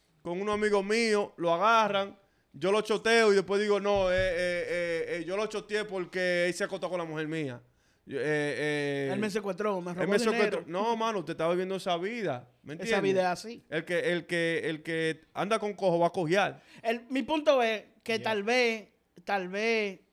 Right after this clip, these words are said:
Speaker 2: en el mundo hispano no entiendan mucho cómo, cómo es la vida de, de, de, de gang life
Speaker 1: Sí.
Speaker 2: en los Estados Unidos,
Speaker 1: Y
Speaker 2: ¿tú
Speaker 1: eso,
Speaker 2: sabes?
Speaker 1: y, y eso yo lo veo bacano, que en la República Dominicana lo aceptaron.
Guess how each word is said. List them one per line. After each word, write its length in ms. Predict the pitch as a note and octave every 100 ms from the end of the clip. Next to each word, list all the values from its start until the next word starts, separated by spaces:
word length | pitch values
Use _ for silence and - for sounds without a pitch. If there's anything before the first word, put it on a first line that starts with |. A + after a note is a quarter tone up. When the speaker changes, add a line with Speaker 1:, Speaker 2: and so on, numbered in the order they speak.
| _
Speaker 2:
en 160 | F#3+ G3
el 80 | F#3+
mundo 180 | G3+ G#3+
hispano 440 | F#3+ F#3+ F3+ F3
no 160 | F3 F3+
entiendan 840 | F#3 E3 F3+ F#3+ F3+ E3 D#3+ D#3 D3 _ _ -
mucho 380 | F3+ F#3+ F3+ D#3+
cómo, 460 | F#3 F#3 E3+ D#3+ _ _ _ _ _ _
cómo 320 | F#3+ G3 F#3+
es 220 | F#3+ G3
la 120 | F#3 F3
vida 240 | F#3 F#3+
de, 220 | F3+ E3+ D#3+
de, 240 | E3+ E3 E3
de, 140 | E3+ E3+ F#3
de 160 | E3 D3+
gang 260 | G3+ G#3+
life 320 | G3 D#3+ D#3 -
Speaker 1:
Sí. 160 | - -
Speaker 2:
en 80 | F#3
los 80 | F#3
Estados 320 | F3 G3+ G3+
Unidos, 340 | G3 F3+ E3+
Speaker 1:
Y 40 | E3
Speaker 2:
¿tú 60 |
Speaker 1:
eso, 80 | F#3
Speaker 2:
sabes? 280 | F#3+ G3 G#3+
Speaker 1:
y, 60 | E3
y 60 |
eso 160 | E3+ F#3+
yo 60 | G3
lo 100 | G3
veo 100 | F#3+
bacano, 440 | D#3 E3 F3 D#3+
que 60 | D3
en 60 |
la 40 | C#3+
República 320 | C3+ D3 D#3
Dominicana 400 | D#3 D3+ D3+ D3+
lo 60 | D3
aceptaron. 580 | C#3 C3 D3 D#3 C3